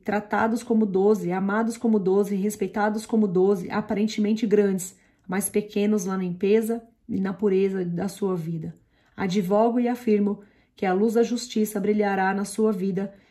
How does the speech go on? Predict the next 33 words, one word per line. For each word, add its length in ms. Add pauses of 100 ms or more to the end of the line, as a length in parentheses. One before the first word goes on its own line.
(100)
e 60
você, 320
querido 360
leitor, 460
poderá 400
ser 300
ainda 420 (720)
que 120
uma 160
pedra 420
pequena, 420
limpa 440
e 80
bem 280
cortada, 760 (200)
com 240
um 40
valor 400
interior 480
tremendo, 560
dependendo 800 (340)
de 100
Jesus 520
para 260
brilhar 460
sobre 260
a 60
sua 260
vida. 400 (320)
E 60
como 260
carbono 420
doze, 460